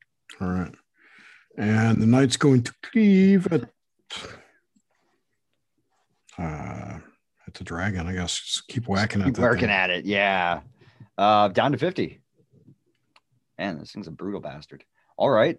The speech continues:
Speaker 2: Um, I'm going to, uh, use the,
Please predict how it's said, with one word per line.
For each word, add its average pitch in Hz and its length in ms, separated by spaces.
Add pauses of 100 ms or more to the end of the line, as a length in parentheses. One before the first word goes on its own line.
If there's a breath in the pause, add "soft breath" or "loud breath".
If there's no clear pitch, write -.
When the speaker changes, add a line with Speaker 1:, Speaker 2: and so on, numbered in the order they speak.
(120)
Speaker 2:
Um, 104 480
I'm 117 100
going 143 220
to, 127 340
uh, 98 480
use 147 680
the, 98 680